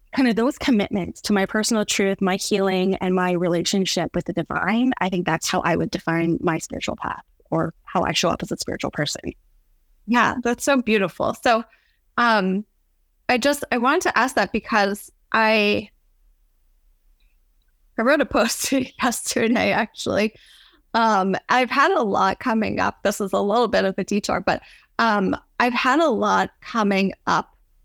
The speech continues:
Speaker 2: for me lately with everything that's going on in the world and specifically the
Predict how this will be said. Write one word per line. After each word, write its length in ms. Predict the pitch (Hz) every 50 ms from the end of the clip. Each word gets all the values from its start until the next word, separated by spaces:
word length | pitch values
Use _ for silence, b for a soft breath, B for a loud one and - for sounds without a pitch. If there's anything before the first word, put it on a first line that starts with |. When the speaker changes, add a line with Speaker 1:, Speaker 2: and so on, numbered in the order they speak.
| _ _ _ _ -
Speaker 2:
for 160 | - 269 233
me 580 | 233 240 254 302 302 233 196 190 - - - - _ _ _ _ _ _ _ -
lately 640 | - 226 240 269 220 - - 190 196 202 220 233 -
with 240 | - 202 190 196 - _ _ _ _ _ _ _ _ _ _ _
everything 320 | - 233 277 285 294 285 277
that's 200 | 254 233 233 -
going 260 | - 233 220 208 202
on 260 | 196 196 196 196 196
in 580 | - - - 196 185 185 190 196 - 196 - - _ _ _ _ -
the 80 | 214 185
world 400 | 202 262 294 294 277 269 247 240 -
and 240 | - 214 208 196 190
specifically 720 | - - - 208 - - 196 - 214 202 - 202 196 196
the 160 | 180 - 190